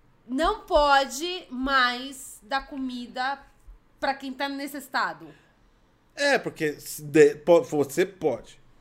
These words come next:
Speaker 2: Se for fumador de pedra, não. Tem que deixar morrer e foda-se. É a nova lei, você não tá sabendo disso, né?
Speaker 1: <laughs> Ah, é, é o novo normal.
Speaker 2: É o novo normal,
Speaker 1: Ah,
Speaker 2: é.
Speaker 1: tá, tá. Desculpa, gente, não sabia, não sabia que esse era o novo normal. Não
Speaker 2: É.
Speaker 1: sabia que a partir do momento que você,
Speaker 2: Ó,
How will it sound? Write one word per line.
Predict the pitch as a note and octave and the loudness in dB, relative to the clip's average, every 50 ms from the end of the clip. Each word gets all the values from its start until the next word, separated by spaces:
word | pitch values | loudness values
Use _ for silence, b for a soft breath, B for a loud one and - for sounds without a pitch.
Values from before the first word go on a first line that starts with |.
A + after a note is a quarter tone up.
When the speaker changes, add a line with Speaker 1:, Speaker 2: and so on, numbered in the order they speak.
| _ - | _ -18
Speaker 2:
Se | - - | -14 -14
for | A#2 - - - C#3+ C#3 C#3 C#3 C#3+ D3+ | -14 -14 -8 -2 0 2 4 4 2 2
fumador | C#3+ - - - - - C#3+ C#3 C3 C#3 C3+ B2 A#2+ C3 C3 C3 B2 | 0 -6 -20 -20 -20 -14 -10 -8 -4 -4 -4 -4 -4 -4 -4 -4 -4
de | B2+ B2+ | -6 -10
pedra, | A#2 - C3 B2 B2 B2+ D3 F3 | -8 -4 -2 -2 -2 -2 -4 -6
não. | A#3 B3 F3 - - - _ _ _ _ _ _ _ _ _ _ _ - | -4 -4 -6 -8 -10 -16 _ _ _ _ _ _ _ _ _ _ _ -12
Tem | C#3+ B2+ | -10 -10
que | C3 | -10
deixar | C3 A#2 - C3 | -10 -12 -10 -10
morrer | B2+ C3 B2+ B2+ A#2+ C3 | -10 -10 -10 -10 -10 -10
e | C3 | -12
foda-se. | C3 - D3 C3+ A2 A#2 A#2+ - - - - b b b b b b b | -12 -12 -12 -12 -12 -12 -18 -20 -20 -20 -20 b b b b b b b
É | - | -2
a | - C#4+ | 0 2
nova | C#4+ C#4 C4+ D4 D4+ | 2 2 4 4 4
lei, | C#4+ A3+ F3 C#3+ C3 | 4 4 2 2 -2
você | - - | -6 -12
não | D4 - | -12 -12
tá | C4+ - | -12 -10
sabendo | - - F3 D3 C3 B2+ B2+ A#2+ | -10 -8 -6 -6 -6 -6 -8 -10
disso, | - - | -6 -4
né? | D#4+ F#4 F#4 F4+ | -4 -2 2 6
Speaker 1:
<laughs> | F4 G4 F#4 - | 6 6 6 8
Ah, | D#4+ F#4 G#4 G#4+ | 8 8 8 10
é, | G#4 F4+ | 8 6
é | F4 | 6
o | F4+ E4+ | 6 4
novo | D#4+ E4+ G4 A4 B4+ C5 B4+ B4 A4 A#4 A#4 | 0 2 2 4 4 2 0 -4 -4 -2 -2
normal. | A4 F#4+ F#4 D#4 C#4 | -2 0 2 2 4
Speaker 2:
É | A#3 | 6
o | A#3+ | 6
novo | B3 B3+ A#3+ B3 B3 | 6 6 4 4 0
normal, | B3+ B3 G3+ D#3+ D#3+ F3+ | 0 0 0 0 0 2
Speaker 1:
Ah, | G3+ - F4 D#4+ E4+ | 4 4 4 4 4
Speaker 2:
é. | F4 | 2
Speaker 1:
tá, | - D4 C4+ B3 D#3 - A#2+ - | 4 4 4 4 2 0 -4 -2
tá. | C4 A#3+ G#3 G3 | -2 -2 -2 -4
Desculpa, | G3 - - - G4 G#4 G#4+ G#4 - G4 F#4 | -8 -12 -10 -6 -6 -4 -4 -2 -4 -4 -4
gente, | D#4 G4 F#4+ F#4+ E4 - D4+ | -4 -4 -4 -6 -6 -8 -6
não | F4+ F4+ F4+ | -6 -4 -2
sabia, | F4+ G#4 F#4+ C#4 C4 E4 E4 E4+ F4 E4 | 0 0 0 0 0 -4 -4 -2 -2 -2
não | D4+ F4 F#4 F#4+ | -2 -2 -4 -4
sabia | F#4+ F#4+ C4+ D#4+ E4 | -4 -6 -8 -8 -10
que | - D#4+ | -10 -10
esse | D4+ - | -10 -10
era | D4 C4 | -10 -12
o | C4+ | -10
novo | C4 B3+ A#3+ A3 | -12 -12 -12 -12
normal. | A#3+ A#3 A#3 A#3 A#3+ A#3+ B B B B B B | -14 -10 -6 -4 -6 -6 B B B B B B
Não | C4+ E4 F#4+ | -2 0 0
Speaker 2:
É. | G4+ | 2
Speaker 1:
sabia | - D#4 - - E4+ E4+ E4+ | 2 2 2 2 2 -2 -4
que | E4+ | -4
a | E4 | -4
partir | B3 F4+ F4+ F#4 | -6 -6 -6 -4
do | F#4+ | -6
momento | F#4+ F#4+ F4 - | -6 -6 -8 -8
que | - | -2
você, | - - | 6 8
Speaker 2:
Ó, | - G#3 C#3+ A2+ | 8 8 8 6